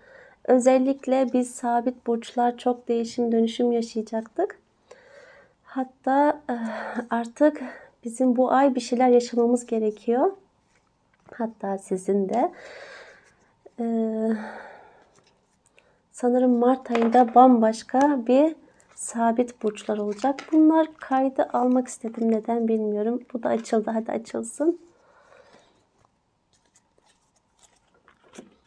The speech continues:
İki bin yirmi üçünüz nasıl geçti sevgili izleyicilerim?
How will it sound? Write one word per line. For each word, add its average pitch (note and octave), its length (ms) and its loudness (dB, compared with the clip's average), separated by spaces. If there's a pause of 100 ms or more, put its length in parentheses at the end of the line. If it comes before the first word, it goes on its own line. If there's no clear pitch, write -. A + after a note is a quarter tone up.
(240)
İki D#4 220 0
bin D#4 140 6
yirmi C#4 220 6
üçünüz D4 380 2
nasıl C4 300 2
geçti A3+ 320 -2
sevgili A3+ 440 -2
izleyicilerim? G#3 720 -8